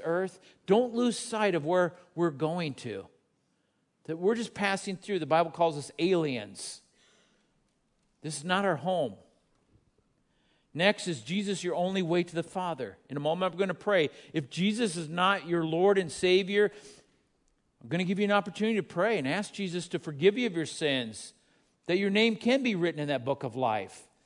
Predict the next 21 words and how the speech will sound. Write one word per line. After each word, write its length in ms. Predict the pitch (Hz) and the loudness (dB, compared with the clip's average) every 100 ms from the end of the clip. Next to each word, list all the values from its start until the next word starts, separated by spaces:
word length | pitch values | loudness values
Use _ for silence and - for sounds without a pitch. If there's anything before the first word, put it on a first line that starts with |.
| _ | _
that 100 | 196 | 0
he 280 | 170 208 262 | 2 4 4
is 200 | 294 208 | 2 0
the 100 | 190 | -2
only 320 | 170 160 156 | 0 -2 -2
way. 420 | 127 131 123 101 - _ - _ | 0 2 2 0 -8 _ -20 _
And 80 | 165 | -2
if 60 | |
you're 100 | 190 | 0
trying 240 | 254 277 269 | 4 6 6
to 60 | |
do 180 | 208 240 | 4 6
it 60 | 226 | 8
any 200 | 226 247 | 8 8
other 180 | 240 220 | 8 8
way 320 | 202 220 226 | 8 8 8
through 160 | 226 | 4
your 160 | 196 233 | 0 2
good 240 | 190 226 | 6 6
works 600 | 202 185 208 220 214 - 175 | 6 4 6 6 4 -2 -2
or 240 | 147 143 | -2 -4